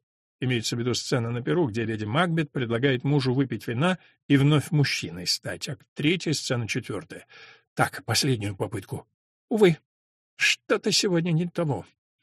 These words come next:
Ну ладно. Дор, не волнуйся. Получишь ты свои два фунта. У нас оплата не сдельная, почасовая. Он кое-как перевалился на спину.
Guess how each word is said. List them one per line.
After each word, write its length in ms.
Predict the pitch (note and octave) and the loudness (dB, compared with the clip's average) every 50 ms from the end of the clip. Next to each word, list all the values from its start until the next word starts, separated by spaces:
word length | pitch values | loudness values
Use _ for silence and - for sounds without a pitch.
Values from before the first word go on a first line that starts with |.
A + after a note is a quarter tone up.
| _ _ _ - - | _ _ _ -2 2
Ну 120 | F3+ A3 | 4 4
ладно. 340 | G#3 D#3+ C#3 C3+ D3+ C#3 - _ _ _ _ _ _ _ - | 6 4 4 2 0 -2 -4 _ _ _ _ _ _ _ -8
Дор, 300 | - F#3 G#3+ G3 D#3+ C#3+ | -2 2 4 4 6 6
не 100 | D3 D#3+ | 6 6
волнуйся. 520 | F#3 A3 G#3+ F#3 D3+ A2+ - - - A2 _ _ - - _ _ | 6 6 6 6 4 4 2 -2 -6 -6 _ _ -20 -20 _ _
Получишь 440 | - A3 A3 A#3 A3 - G#3+ F3 - | 2 4 6 6 4 4 4 2 2
ты 120 | - G3+ | 4 4
свои 280 | F3 - - F#3+ E3+ D#3 | 4 4 4 4 4 4
два 220 | D3 D3 D#3+ D3+ | 4 4 2 2
фунта. 440 | - - - C#3 A#2+ - A#2 G2+ - _ _ _ _ _ _ _ _ - | 2 2 0 -2 0 -2 -4 -6 -6 _ _ _ _ _ _ _ _ 0
У 60 | F3+ | 4
нас 240 | G#3 A3 F#3 - - | 6 6 8 8 8
оплата 380 | G3 F3+ - G#3 G3 F3+ G3+ F3+ | 6 6 6 4 4 4 4 4
не 120 | F3 F3 | 4 4
сдельная, 460 | D3+ D#3 E3+ F#3 G3 G#3 G3 E3+ D3 | 4 4 2 2 2 4 4 4 4
почасовая. 720 | - E3 C#3+ - F3+ D3 - E3+ B2+ C3+ D3 D#3+ C#3 - _ _ _ _ _ _ _ _ _ _ _ - | 4 2 2 2 2 4 4 4 4 4 4 4 2 0 _ _ _ _ _ _ _ _ _ _ _ 2
Он 240 | - E3+ G#3+ G#3 G3+ | 4 4 6 6 4
кое-как 500 | - E3 D#3+ D3+ C#3+ - E3 E3 D3+ - | 6 6 6 6 6 4 0 0 0 0
перевалился 600 | - C3+ B2+ B2+ B2 A#2+ C3+ C3+ B2 - - A#2+ | 0 2 2 4 2 4 2 2 2 0 -2 -2
на 180 | A#2 A2+ G2+ F#2 | -2 -2 -4 -6
спину. 340 | - - - D2+ - - | -6 -8 -10 -14 -14 -18